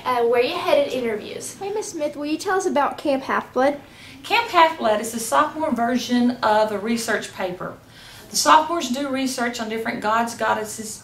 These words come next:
Speaker 2: and mythological creatures, and they use their knowledge to put on a Greek festival for the seventh graders. The seventh graders come over and they will play a game,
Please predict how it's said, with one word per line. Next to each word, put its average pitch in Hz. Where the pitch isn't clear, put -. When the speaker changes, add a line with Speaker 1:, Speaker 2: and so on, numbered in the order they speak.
Speaker 2:
and 202
mythological 196
creatures, 226
and 220
they 220
use 339
their 294
knowledge 254
to 233
put 302
on 208
a 196
Greek 240
festival 214
for 208
the 208
seventh 226
graders. -
The 220
seventh 302
graders 254
come 254
over 254
and 208
they 214
will 220
play 233
a 190
game, 208